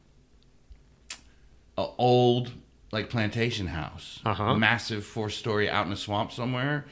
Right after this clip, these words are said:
Speaker 2: Okay.
Speaker 1: And when I drop into that, I'm like, "Oh, I'm here again." And this place is like, and I've explored it, but I've never gotten through all of it. And somewhere in there is some insidious, um,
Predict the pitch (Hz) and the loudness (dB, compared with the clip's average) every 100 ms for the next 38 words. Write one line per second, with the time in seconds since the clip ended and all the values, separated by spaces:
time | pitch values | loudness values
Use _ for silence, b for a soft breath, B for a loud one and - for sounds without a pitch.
0 | 131 107 107 110 151 - 95 98 110 117 | -4 0 2 4 2 0 -4 0 4 6
1 | 120 120 - - - - _ _ - - | 4 2 -2 -20 -20 -20 _ _ -16 -8
2 | - 113 127 135 185 214 104 87 80 95 | 4 8 8 6 4 4 4 0 0 0
3 | 98 95 87 90 78 80 - 80 76 90 | 0 -2 -2 -2 -4 -8 -10 -8 -4 -2
4 | 85 69 64 50 - - b b b b | -2 -4 -10 -12 -18 -20 b b b b
5 | b _ 90 87 78 78 110 - 85 80 | b _ -2 0 -2 -2 -4 -2 -2 -2
6 | 80 76 71 69 - _ _ _ 120 113 | -6 -8 -8 -10 -12 _ _ _ 0 2
7 | 110 98 - - - 151 147 113 104 - | 2 0 -4 -6 4 8 10 8 4 0
8 | 101 98 117 127 127 113 107 95 87 127 | 0 0 2 4 4 4 2 2 -2 2
9 | 110 80 78 80 - 82 76 - 143 120 | 4 4 0 -4 -6 -8 -6 -4 -2 0
10 | 117 107 85 76 76 - - 87 85 - | 0 2 2 2 -2 -6 -4 -2 -2 -2
11 | 87 78 - 113 104 92 82 - - - | -4 -4 -4 -2 0 -2 -4 -10 -14 -20
12 | b b b b b - 80 78 73 71 | b b b b b -12 -8 -6 -6 -8
13 | 64 | -10